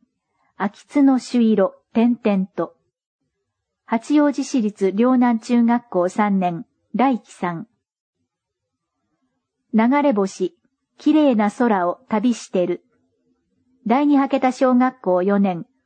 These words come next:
堀江ひなさん。夏祭り、チョコバナナ食べ、口ひげだ。第六随光小学校三年、一柳くるみさん。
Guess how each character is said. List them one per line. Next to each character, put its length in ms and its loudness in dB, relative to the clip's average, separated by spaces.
堀 300 0
江 80 2
ひ 160 0
な 140 -2
さ 180 -8
ん。 160 -14
夏 320 0
祭 320 0
り、 180 -6
チ 100 -2
ョ 40 0
コ 140 0
バ 160 0
ナ 120 2
ナ 220 -2
食 140 -2
べ、 180 -6
口 300 -2
ひ 140 -2
げ 160 0
だ。 200 -6
第 240 0
六 220 0
随 180 0
光 240 0
小 220 0
学 260 0
校 200 0
三 320 -2
年、 260 -6
一 280 -2
柳 380 0
く 160 -2
る 100 2
み 140 2
さ 200 -6
ん。 160 -12